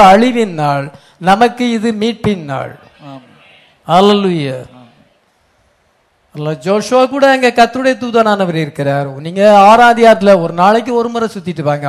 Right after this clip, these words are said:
Speaker 1: ஆறு நாளைக்கு ஒரு முறை சுத்தி வாங்க. உடன்படிக்கை பெட்டி முன்னால போகணும், எக்காளம் ஊதப்பட வேண்டும். ஏழாம் நாள்ல ஏழு முறை ஊதும் பொழுது, ஆசாரியர்கள் எக்காளங்களை ஊதும் பொழுது நீங்க ஆரவாரம் செய்யுங்க. இதோ அந்த பில்டிங் இடிஞ்சு விழும்,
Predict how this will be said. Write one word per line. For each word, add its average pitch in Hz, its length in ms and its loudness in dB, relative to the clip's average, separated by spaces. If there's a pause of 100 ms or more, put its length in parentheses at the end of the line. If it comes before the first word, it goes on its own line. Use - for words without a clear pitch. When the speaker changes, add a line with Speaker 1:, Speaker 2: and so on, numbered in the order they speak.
(140)
Speaker 1:
ஆறு 180 180 0
நாளைக்கு 190 340 -4
ஒரு 170 140 -10
முறை 160 220 -8
சுத்தி 139 280 -20
வாங்க. 120 140 -20 (480)
உடன்படிக்கை 269 580 -2
பெட்டி 247 200 -4 (120)
முன்னால 202 260 -2 (140)
போகணும், 143 280 -14 (280)
எக்காளம் 254 680 4
ஊதப்பட 220 420 -4 (100)
வேண்டும். 135 300 -18 (340)
ஏழாம் 277 500 4
நாள்ல 247 240 4 (240)
ஏழு 277 280 6
முறை 240 160 0 (120)
ஊதும் 180 200 -10
பொழுது, 151 200 -8 (120)
ஆசாரியர்கள் 254 440 4
எக்காளங்களை 262 480 2 (120)
ஊதும் 262 220 -12
பொழுது 180 220 -6 (420)
நீங்க 240 180 2 (200)
ஆரவாரம் 277 560 4
செய்யுங்க. 240 340 0 (420)
இதோ 247 120 6 (120)
அந்த 262 140 4 (100)
பில்டிங் 285 380 0
இடிஞ்சு 285 340 -2
விழும், 269 260 4